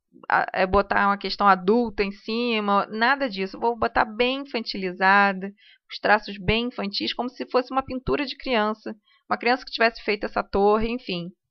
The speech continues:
O jeito bem infantilzinho.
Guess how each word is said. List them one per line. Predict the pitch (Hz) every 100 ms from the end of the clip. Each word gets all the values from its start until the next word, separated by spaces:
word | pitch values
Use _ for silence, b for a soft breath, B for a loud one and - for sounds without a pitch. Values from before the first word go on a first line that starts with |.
| _ _ _ _ _ _
O | - 208
jeito | 214 233 220 247 - -
bem | 202 226 254 302 311 247
infantilzinho. | - 254 - 254 226 180 170 170